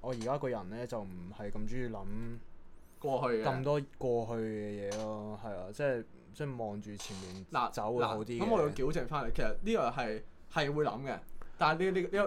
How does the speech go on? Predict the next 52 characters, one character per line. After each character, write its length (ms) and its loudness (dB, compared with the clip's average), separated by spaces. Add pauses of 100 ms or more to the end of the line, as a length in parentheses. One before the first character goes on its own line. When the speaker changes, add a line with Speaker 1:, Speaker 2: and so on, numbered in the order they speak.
Speaker 2:
mindset 320 6
就 80 2
係 340 0
你 120 0
嗰 180 0
日 120 -4
你 100 -4
會， 260 0
你 80 2
返 220 4
去 60 2
諗 100 -4
過 160 0
去 60 0
啦， 160 4
但 80 -4
係 120 0 (180)
你， 80 2 (140)
你 60 0
會 120 2
係 240 0
諗 140 -4
落， 160 -2
你 80 -4
係 80 -6
會 340 -6
完 120 -10
全 260 -12
忘 200 -8
記 140 0
咗， 100 -4
即 100 -4
係 40 -4
重 180 -10 (100)
新 200 -4
由 160 -8
頭， 140 -10 (120)
你 80 -6
會 140 -8
經 140 -8
歷 40 -8
多 220 -6
一 20 -8
次 160 -10
喎。 40 -8 (560)
Speaker 1:
我 120 0
知 180 -2
啊， 120 4
但 100 0
係 160 0
Speaker 2:
啊。 140 -4
Speaker 1:
即 80 -12